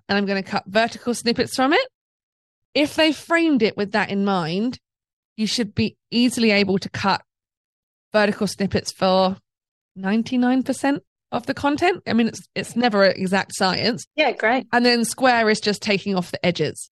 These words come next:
Speaker 1: of the horizontal. So it is possible. It's just about telling them first that's what you want to do.
Speaker 2: Yeah, so that they can keep the main stuff in the middle, is that?
Speaker 1: In the middle, yeah.
Speaker 2: Genius.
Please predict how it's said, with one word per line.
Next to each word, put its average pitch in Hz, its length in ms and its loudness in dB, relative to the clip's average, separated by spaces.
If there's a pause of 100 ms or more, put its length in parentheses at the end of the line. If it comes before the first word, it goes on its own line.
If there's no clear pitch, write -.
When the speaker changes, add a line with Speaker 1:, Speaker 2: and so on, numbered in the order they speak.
Speaker 1:
of 190 460 0 (160)
the 202 80 -4
horizontal. 175 580 -2
So 254 160 4
it 247 180 2
is 302 240 2
possible. - 680 -4 (420)
It's 220 160 0
just - 240 -2
about 226 180 2
telling 220 240 2
them 196 140 0
first 185 400 2
that's - 220 -4
what 185 100 -8
you 180 80 -2
want 185 160 -6
to - 140 -12
do. - 120 -12
Speaker 2:
Yeah, 240 500 0
so 240 160 0
that 214 180 -2
they 220 120 0
can 220 200 -6
keep 214 320 -8 (140)
the 214 160 -4
main 190 280 -4
stuff 190 300 -8 (100)
in 208 120 -2
the 196 80 -4
middle, 190 280 -6
is 196 120 -6
that? 196 260 -10
Speaker 1:
In 196 100 4
the 180 80 6
middle, 170 300 2 (400)
yeah. 135 160 -2 (600)
Speaker 2:
Genius. 208 520 -4